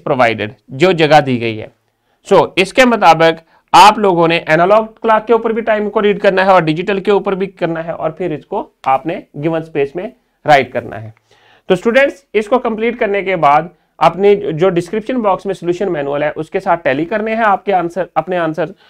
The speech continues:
और फिर आपने अपनी बुक को टीचर को सबमिट करवा देना है नेक्स्ट डे। अब आ जाए डिस्क्रिप्शन बॉक्स में। डिस्क्रिप्शन बॉक्स में आप लोगों के लिए लेसन प्लान्स, solution manual of exercises and pro-, PowerPoint presentations about this lesson available हैं।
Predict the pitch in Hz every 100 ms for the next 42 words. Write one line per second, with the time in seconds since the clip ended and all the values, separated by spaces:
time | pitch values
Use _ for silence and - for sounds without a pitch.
0 | _ - 170 165 202 196 147 143 151 160
1 | 156 165 151 123 - 180 247 _ 160 127
2 | 143 185 - 131 131 131 147 131 117 120
3 | 127 170 170 123 123 - 107 - _ _
4 | _ _ - 202 247 262 247 247 240 247
5 | 247 233 233 247 254 - - 202 233 214
6 | 190 254 226 - 185 190 175 185 202 190
7 | 190 185 160 135 185 185 185 196 208 _
8 | _ _ _ - 175 170 208 196 214 220
9 | 202 202 196 190 180 175 185 - _ _
10 | _ 165 180 185 - _ _ _ - 180
11 | 175 - 196 202 208 180 175 160 151 151
12 | 156 190 202 - 143 139 139 147 151 139
13 | 185 240 - 143 135 117 113 107